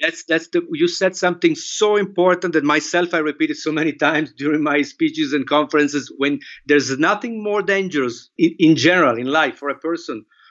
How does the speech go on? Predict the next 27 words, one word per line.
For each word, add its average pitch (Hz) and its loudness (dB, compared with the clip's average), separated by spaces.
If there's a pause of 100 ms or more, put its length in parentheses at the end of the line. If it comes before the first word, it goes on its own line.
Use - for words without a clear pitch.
(180)
when 147 0
you 143 2
think 240 -4
you 226 4
are 196 4
doing 185 6
something 190 -2
and 175 2
in 147 2
reality 135 0
you 127 2
are 120 0
not 113 -4
doing 110 -4
anything. 98 -12
That's 123 2
super 131 -2
dangerous. 95 -6
Then 143 2
when 143 4
the 143 0
bad 123 -2
guys 117 -2
really 113 -2
laugh 107 -6
at - -16
you. 98 -10